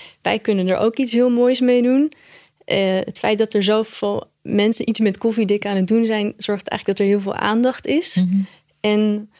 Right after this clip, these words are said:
Speaker 1: dan kunnen we ook met elkaar een beetje die, die transitie aanjagen.
Speaker 2: Mooi.
Speaker 1: En ik denk dat we hier met jonge ondernemers aan, aan de gevestigde orde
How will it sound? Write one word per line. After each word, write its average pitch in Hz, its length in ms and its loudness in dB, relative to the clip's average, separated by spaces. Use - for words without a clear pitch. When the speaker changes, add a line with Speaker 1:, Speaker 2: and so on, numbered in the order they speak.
Speaker 1:
dan - 160 -16
kunnen 233 220 2
we 226 60 2
ook 214 100 2
met 214 140 0
elkaar 214 300 0
een 214 100 2
beetje 214 460 0
die, 202 200 -4
die 208 260 -4
transitie 214 640 0
aanjagen. 175 800 -6
Speaker 2:
Mooi. 262 300 -2
Speaker 1:
En 214 280 -4
ik 214 180 -2
denk 226 200 2
dat 214 120 0
we 196 100 0
hier 208 280 2
met 190 220 -2
jonge 208 240 0
ondernemers 202 640 -2
aan, 202 380 -2
aan 180 180 -8
de 180 60 -10
gevestigde - 520 -2
orde 208 280 2